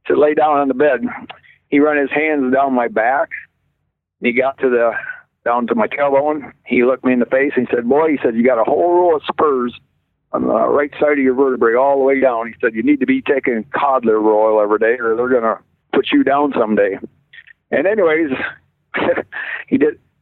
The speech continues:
figured that out with his hands, but about that time he went off into his little kitchen and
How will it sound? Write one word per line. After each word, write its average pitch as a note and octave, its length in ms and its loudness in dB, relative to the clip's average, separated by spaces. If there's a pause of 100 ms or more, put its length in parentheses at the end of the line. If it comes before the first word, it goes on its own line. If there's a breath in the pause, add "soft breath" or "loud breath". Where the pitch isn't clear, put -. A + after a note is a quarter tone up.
(120)
figured D#3 220 0
that D#3+ 160 2
out D3+ 100 0
with A#2+ 100 0
his B2 80 0
hands, D#3+ 300 0
but C3 120 0
about C#3 340 0
that E3+ 220 0
time C3+ 260 -2
he C3 80 2
went C3+ 180 2
off C3+ 200 0
into A#2+ 220 0
his A2+ 100 -4
little C#3 180 0 (120)
kitchen C#3 340 0
and A#2+ 220 0